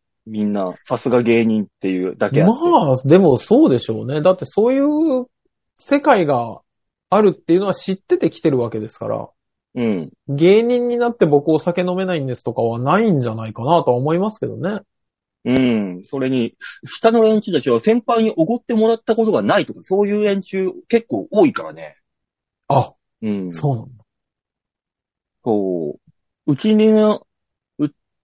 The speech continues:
Speaker 1: この間か。つい最近、
Speaker 2: はい。
Speaker 1: えー、うちのニートの方に、う-、俺らのグループの方に入ってきた、感電ライチっていうコンビがいて、そいつの、
Speaker 2: はい。
Speaker 1: えー、ボケの方が、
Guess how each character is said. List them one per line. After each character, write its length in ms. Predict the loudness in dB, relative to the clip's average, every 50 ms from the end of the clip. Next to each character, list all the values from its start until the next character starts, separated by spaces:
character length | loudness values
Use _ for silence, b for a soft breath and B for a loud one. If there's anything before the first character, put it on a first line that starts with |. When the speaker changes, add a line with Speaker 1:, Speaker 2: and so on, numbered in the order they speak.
| _ _ _
Speaker 1:
こ 140 | -4 0 2
の 120 | 2 4
間 200 | 4 4 4 2
か。 180 | 2 -2 -4 -6 _ _ _ _ _ _
つ 140 | -4 -2 -2
い 80 | 0 0
最 240 | 2 2 0 0
近、 160 | -2 -2 -2 -2
Speaker 2:
は 140 | -2 -2
い。 60 | -6 -10 _ _ _ _ _ _ _ _
Speaker 1:
え 640 | 0 2 2 2 2 2 2 2 0 0 0 2 0
ー、 20 | 0
う 80 | 0
ち 200 | -2 -6 -6 -6
の 160 | -4 -2 -2
ニ 220 | 0 0 0 0 0
ー 20 |
ト 120 | 0 0 0
の 140 | 0 0
方 220 | 0 -2 -2 -2 -2
に、 240 | -4 -6 -10 -12 -18 _ _ _ _ _ _ _ _ _ _ -4
う-、 120 | -2 0 0 2 2
俺 160 | 2 2 4 2
ら 140 | 2 2
の 140 | 0 -2 -2
グ 100 | 0 0
ル 160 | 2 2 0
ー 20 | 0
プ 120 | -2 -6
の 100 | -6 -4
方 140 | -4 -4 -6
に 100 | -6 -6
入 200 | -6 -6 -6 -6
っ 20 | -6
て 180 | _ _ -10
き 140 | -10 -10 _
た、 180 | -12 -12 -12 -12 _ _ _ _ _ _ _
感 240 | 0 2 2 4 4
電 180 | 2 2 2 2
ラ 140 | 2 0 0
イ 80 | 0
チ 160 | -2 -8 -16 _
っ 20 |
て 100 | -4 -2
い 180 | -2 0 0 -2
う 100 | -4 -8 _ _ _ _ _ _ _ _ _
コ 180 | _ 4 4 4
ン 60 | 4
ビ 120 | 2 0 -2
が 100 | -4 -6
い 80 | -10
て、 240 | -14 -18 -20 -20 -12
そ 140 | _ -6 -6
い 60 | -6
つ 100 | -4 _ -8 -6
の、 60 | -2
Speaker 2:
は 480 | 0 2 2 2 2 0 0 0 -2 -2
い。 40 | -6 _ _ _ _ _ _ _ _ _ _ _ _ 0
Speaker 1:
え 180 | 2 2 2 2
ー、 20 |
ボ 140 | 2 0 4
ケ 120 | 4 4
の 140 | 4 4 2
方 220 | 2 0 0 0 0
が、 140 | -4 -10